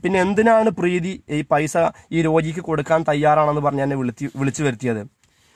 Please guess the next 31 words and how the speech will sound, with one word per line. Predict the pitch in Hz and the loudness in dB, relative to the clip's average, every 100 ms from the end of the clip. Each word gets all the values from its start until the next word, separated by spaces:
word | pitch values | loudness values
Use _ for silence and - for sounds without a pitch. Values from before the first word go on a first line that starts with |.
| _ | _
ഇപ്പൊ | - 214 - | -2 -2 2
പണം | 185 190 240 247 | 2 4 4 4
വന്നപ്പോ | 220 208 208 196 185 165 170 - _ - | 2 2 2 2 2 2 2 -4 _ -8
ഇവരുടെയൊക്കെ | 160 185 190 214 | -4 0 0 0
സ്വഭാവം, | 196 175 165 165 147 | 0 2 4 4 4
എല്ലാ | 156 208 247 269 294 262 | 2 2 4 4 4 2
കേസിലും | 247 240 233 | 2 2 2
ഇത് | 226 233 | 4 4
തന്നെയാണ് | 233 214 | 4 4
അവസ്ഥ. | 190 180 | 2 2
വയനാട് | 160 170 202 220 226 | 4 4 4 4 4
നിങ്ങൾ | 220 | 4
കണ്ടില്ലേ, | 208 185 170 135 120 - - | 4 2 2 0 -2 -6 0
നാൽപത്, | 180 190 196 214 | 0 2 0 2
അൻപത് | 190 196 214 | 4 4 2
ലക്ഷം | 208 214 | 2 0
രൂപ | 190 190 | 2 4
വന്നപ്പം | 185 180 175 180 | 4 2 2 2
കാറും | 170 175 196 | 4 4 2
സ്ഥലവും | 185 160 156 | 2 2 4
വാങ്ങി. | 143 131 127 131 - - 156 | 4 2 0 -6 -12 -4 2
ആലപ്പുഴ | 180 214 214 220 | 4 4 2 4
ഇതേപോലെ | 202 190 190 175 | 4 4 4 2
അൻപത് | 170 170 | 2 0
ലക്ഷം | 160 170 | -2 -4
രൂപ | 156 151 | -4 0
വന്നു. | 143 139 | 0 0
സാമ്പത്തികമായിട്ട് | 180 196 214 233 233 226 202 185 | 2 2 2 0 0 2 2 0
പൈസ | 185 180 175 | -2 -2 0
വന്നു | 196 175 175 | 0 0 2
കഴിഞ്ഞാൽ | 165 156 156 | 2 2 2